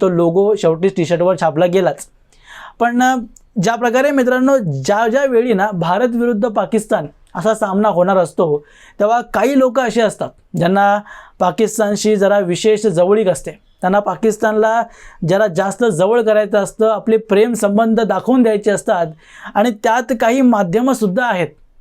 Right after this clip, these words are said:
खास करून एक नाव घ्यायचं म्हटलं तर दिव्य मराठीचं घ्या. काल त्यांनी एक आर्टिकल पब्लिश केला, लाहोरमध्ये त्यांच्या रिपोर्टरनं एक ग्राउंड रिपोर्ट केली. त्यात लोकांना त्याही काही, त्यांनी काही प्रश्न विचारले आणि ही रिपोर्ट पूर्णतः स्क्रिप्टेड असते, मित्रांनो.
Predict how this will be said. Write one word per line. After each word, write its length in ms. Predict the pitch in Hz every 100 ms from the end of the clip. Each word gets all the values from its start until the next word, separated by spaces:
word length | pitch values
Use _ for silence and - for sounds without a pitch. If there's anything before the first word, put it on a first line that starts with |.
| - _ -
खास 240 | 180 190
करून 220 | 196 208 220
एक 160 | 208
नाव 240 | 196 196 208
घ्यायचं 300 | 208 196 208
म्हटलं 320 | 185 165 196 196
तर 60 |
दिव्य 360 | 202 160 233 254
मराठीचं 480 | 240 214 208 214 185
घ्या. 140 | 147 - _ _ _ - -
काल 220 | 202 240
त्यांनी 220 | 240 240
एक 120 | 262 247
आर्टिकल 440 | 214 202 233 262
पब्लिश 300 | 226 208 202
केला, 200 | 165 151 - _ _ -
लाहोरमध्ये 600 | 180 175 208 214 196 208
त्यांच्या 260 | 202 196 202
रिपोर्टरनं 520 | 185 202 202 190 196
एक 140 | 214
ग्राउंड 320 | 175 170 208
रिपोर्ट 280 | 208 196 196
केली. 260 | 180 165 208 240 - - -
त्यात 140 | 233 233
लोकांना 600 | 233 214 208 262 254 262
त्याही 260 | 254 254
काही, 140 | 262 247
त्यांनी 320 | 220 220 240
काही 140 | 254
प्रश्न 340 | 269 220 202 247
विचारले 420 | 233 180 165 143 - _ _ _ - -
आणि 180 | - 233
ही 140 | 240 277
रिपोर्ट 500 | 220 214 262 277 254 -
पूर्णतः 720 | 220 262 277 262 208 202 262
स्क्रिप्टेड 460 | 269 - 214 208 262
असते, 220 | 262 254
मित्रांनो. 380 | 285 220 190 156